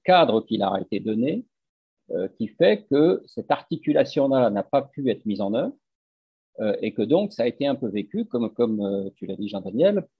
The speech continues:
comme, euh, quelque chose qui, euh, euh,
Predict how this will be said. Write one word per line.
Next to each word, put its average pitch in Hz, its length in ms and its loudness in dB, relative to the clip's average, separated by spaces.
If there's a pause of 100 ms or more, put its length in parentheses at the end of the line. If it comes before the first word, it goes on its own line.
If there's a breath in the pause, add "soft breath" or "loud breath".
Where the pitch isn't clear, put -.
(120)
comme, 143 420 4
euh, 101 220 2
quelque 101 300 -6
chose 180 420 0
qui, 127 300 0
euh, 101 80 -2 (880 soft breath)
euh, 123 40 -14